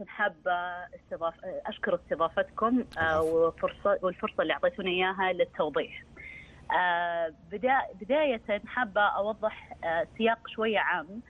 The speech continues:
Speaker 1: آه، مجموعات التواصل، آه، سواء الرسمية أو غير الرسمية، اللي، آه، يتم، آه، العمل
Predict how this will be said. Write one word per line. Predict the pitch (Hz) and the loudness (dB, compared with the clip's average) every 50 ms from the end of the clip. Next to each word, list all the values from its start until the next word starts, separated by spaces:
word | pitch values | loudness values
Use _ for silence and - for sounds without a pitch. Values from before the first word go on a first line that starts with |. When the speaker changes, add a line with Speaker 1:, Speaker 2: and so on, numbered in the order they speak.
| - - - - - - - | -20 -20 -20 -20 -12 -8 -6
Speaker 1:
آه، | 180 | -6
مجموعات | 180 185 185 180 208 220 208 220 240 226 - | -4 -4 -6 -2 0 2 2 2 2 0 -4
التواصل، | 240 - - 233 202 202 214 214 214 - - - 214 240 294 - - - | -10 -6 -2 2 2 4 4 2 0 -4 -8 -8 -8 -8 -12 -16 -12 -8
آه، | 185 185 180 180 165 165 170 - | -6 -6 -6 -6 -8 -14 -8 -2
سواء | 214 220 247 262 - | 2 2 4 4 2
الرسمية | 208 202 208 202 - - 233 233 214 190 165 | 2 -2 -4 -6 -4 -6 -6 -4 -4 -4 -4
أو | - - 277 262 | -2 -2 -2 0
غير | 180 240 254 240 214 | 0 2 0 0 0
الرسمية، | - 190 185 - - 202 180 170 160 160 151 - - - - | -2 -4 -4 -4 -6 -6 -4 -4 -4 -2 -2 -4 -2 -2 -2
اللي، | 196 196 196 190 202 196 196 196 190 - - - - - - | -2 -2 0 2 2 2 2 0 -2 -4 -10 -18 -10 -2 2
آه، | - 180 180 175 170 - - | 4 4 4 4 2 0 -2
يتم، | 208 196 - - 269 277 262 262 262 262 247 | -2 -2 0 2 4 6 8 8 8 6 4
آه، | - - - 175 170 170 165 156 143 | 2 0 2 2 4 4 2 2 0
العمل | 123 180 170 190 247 247 233 220 | -2 -2 -2 0 0 0 0 -2